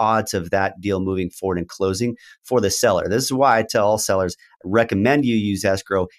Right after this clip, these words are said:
and we should do a earnest money deposit." Now, when escrow isn't done, I will say that banks do some elements of what escrow companies will do. And the reason why is ba-, the bank's about to hand over a million bucks or whatever for the practice.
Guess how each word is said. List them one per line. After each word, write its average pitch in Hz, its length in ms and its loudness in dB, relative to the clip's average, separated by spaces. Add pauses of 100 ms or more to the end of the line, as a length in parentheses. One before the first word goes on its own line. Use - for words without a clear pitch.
and 101 120 0
we 101 80 2
should 107 280 -2
do 92 300 0 (340)
a 92 440 0
earnest 101 340 -2
money 90 380 0 (160)
deposit." 92 560 0 (160)
Now, 127 120 4
when 131 100 4
escrow 165 480 2
isn't 139 460 2
done, 107 540 2 (640)
I 131 120 4
will 156 340 4
say 131 340 2
that 107 300 -2
banks 277 400 2 (100)
do 131 480 2 (140)
some 135 520 2
elements 101 520 2
of 90 100 -2
what 95 240 0
escrow 101 400 -2
companies 87 540 -6
will 85 120 -6
do. 85 320 -2 (640)
And 113 80 0
the 139 60 4
reason 131 300 4
why 127 180 4
is 101 120 2
ba-, 120 300 0
the 98 80 -2
bank's 180 340 -2
about 101 200 -2
to 107 80 -2
hand 113 320 0
over 113 240 2
a 101 60 2
million 120 340 0
bucks 156 320 -4
or 101 60 -2
whatever 90 340 -2
for 98 360 -6
the 98 80 -6
practice. - 680 -6